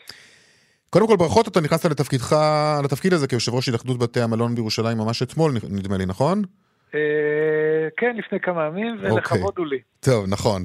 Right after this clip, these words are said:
Speaker 1: נאחל לך כמובן בהצלחה. אה, בכל
Speaker 2: תודה.
Speaker 1: זאת, אה, אתגר לא פשוט בימים אלה, לנסות ולקדם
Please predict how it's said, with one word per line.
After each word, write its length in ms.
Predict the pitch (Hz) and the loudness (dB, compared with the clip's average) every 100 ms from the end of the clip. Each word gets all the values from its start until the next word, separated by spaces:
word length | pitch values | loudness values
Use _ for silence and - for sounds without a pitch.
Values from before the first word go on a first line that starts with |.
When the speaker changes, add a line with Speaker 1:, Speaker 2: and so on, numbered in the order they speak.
| 95 | -4
Speaker 1:
נאחל 260 | 104 117 | -4 -2
לך 160 | 117 104 | -4 -2
כמובן 340 | 101 95 107 | -4 -2 0
בהצלחה. 640 | 98 92 - 92 147 135 101 - | 0 -2 -4 0 2 2 -2 -6
אה, 160 | 98 92 | -6 -6
בכל 180 | 92 110 | -2 0
Speaker 2:
תודה. 40 | |
Speaker 1:
זאת, 260 | 107 143 - | 0 -2 0
אה, 320 | 95 95 90 | -2 -2 -4
אתגר 300 | 95 101 104 | -6 -2 0
לא 140 | 104 110 | 0 -2
פשוט 300 | 101 117 - | -2 -4 -2
בימים 240 | 98 101 98 | -2 -2 0
אלה, 140 | 151 | 0
לנסות 380 | 143 107 - 120 | 0 -2 -4 -2
ולקדם 680 | 123 - 117 98 131 180 | -2 -2 -4 2 2 4